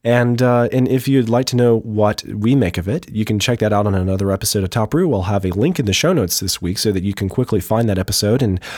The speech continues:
learn more about the French press. Thrasher always treats you like the beautiful coffee drinker that you are. And Top Brew listeners get twenty-five percent off of their purchase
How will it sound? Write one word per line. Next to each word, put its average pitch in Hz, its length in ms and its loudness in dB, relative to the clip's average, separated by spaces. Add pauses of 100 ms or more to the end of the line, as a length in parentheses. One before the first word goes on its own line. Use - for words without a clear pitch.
(160)
learn 151 200 6
more 160 180 8
about 139 220 4
the - 40 -2
French 175 280 -2
press. 85 340 -2 (540)
Thrasher 185 280 4
always 165 320 4
treats - 360 -2
you 185 380 -2 (140)
like 117 260 2
the 107 80 0
beautiful 139 360 0
coffee 123 480 -2
drinker 113 400 0
that 101 240 0
you 95 120 -4
are. 78 260 -8 (440)
And 110 220 0
Top 165 220 -2
Brew 170 180 4
listeners 90 600 -2
get - 200 -2
twenty-five 147 880 -2
percent 123 320 2
off 120 160 0
of 123 100 0
their 120 120 2
purchase 147 420 0